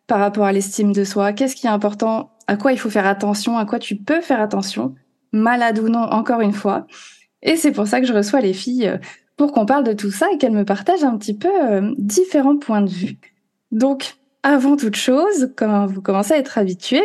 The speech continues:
j'ai toujours une petite anecdote à demander à, à mes invités pour faire connaissance et briser la glace.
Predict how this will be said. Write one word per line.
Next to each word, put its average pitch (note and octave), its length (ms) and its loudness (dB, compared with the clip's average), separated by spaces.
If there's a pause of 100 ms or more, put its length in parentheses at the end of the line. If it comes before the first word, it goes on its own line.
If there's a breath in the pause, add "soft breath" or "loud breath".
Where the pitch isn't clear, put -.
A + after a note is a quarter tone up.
j'ai A#3 180 -2
toujours A#3+ 280 0
une A3+ 160 2
petite B3+ 220 -4
anecdote G#3 460 0
à G#3+ 40 2
demander G3 340 2
à, F#3 260 0 (680 loud breath)
à B3 140 4
mes A3+ 240 2
invités G3 380 0 (100)
pour C4 140 -2
faire G#3 200 -4
connaissance F#3+ 520 -2
et F#3 60 2
briser B3 320 0
la G#3+ 120 2
glace. A#3 420 -2